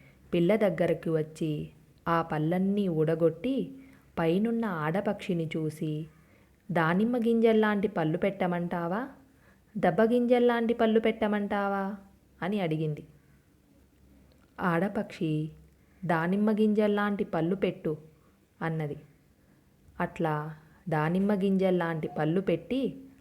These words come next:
ఆ పక్షులు ఎగిరిపోయాయి. కొంతసేపటికి ఆ పిల్లకు తెలివి వచ్చి తనకు ఇదివరకు ఉన్న పళ్ళు పోవటం, చక్కని పళ్ళు రావటం చూసి సంతోషపడింది.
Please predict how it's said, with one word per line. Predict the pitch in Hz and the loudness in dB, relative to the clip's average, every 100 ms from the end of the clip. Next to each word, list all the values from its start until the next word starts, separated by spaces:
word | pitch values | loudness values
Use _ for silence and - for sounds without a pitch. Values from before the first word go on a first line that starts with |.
| _ 170 | _ -4
ఆ | 156 | -4
పక్షులు | 160 156 - 185 165 156 165 - 180 | -4 -6 -2 0 0 -2 -6 -12 -8
ఎగిరిపోయాయి. | 151 175 220 180 156 143 139 - - _ _ _ _ _ _ _ _ _ _ _ - | -2 0 0 2 4 2 -2 -8 -20 _ _ _ _ _ _ _ _ _ _ _ 0
కొంతసేపటికి | 214 190 208 196 165 170 208 190 170 156 156 165 - _ _ _ | 2 4 2 0 -4 -2 -4 -4 -2 -2 -4 -8 -20 _ _ _
ఆ | 175 170 | -2 -2
పిల్లకు | 160 156 185 196 | -2 -2 -2 -4
తెలివి | 180 160 160 190 | 0 2 2 2
వచ్చి | 175 156 - 254 247 156 - - - _ _ _ _ - | 2 -2 -4 -2 0 -2 -14 -20 -20 _ _ _ _ -2
తనకు | 190 190 185 160 156 160 - - - | 0 0 0 0 0 -2 -10 -16 -6
ఇదివరకు | 165 185 202 214 - 226 220 | 0 4 4 2 4 6 6
ఉన్న | 196 175 | 4 -2
పళ్ళు | - 156 165 | 0 0 0
పోవటం, | 180 170 160 160 170 160 175 - - - | 2 2 2 0 -2 -6 -12 -18 -20 -20
చక్కని | - - - 170 - 226 220 | -20 -10 -6 -6 0 2 2
పళ్ళు | 208 156 180 | 2 0 2
రావటం | 208 185 170 165 160 156 | 2 2 0 0 -2 -2
చూసి | 156 156 151 269 202 - - - _ _ | -2 -4 -2 -4 -4 -6 -20 -20 _ _
సంతోషపడింది. | - 156 170 208 202 185 165 151 143 | -4 -2 0 0 0 -2 -2 -2 -4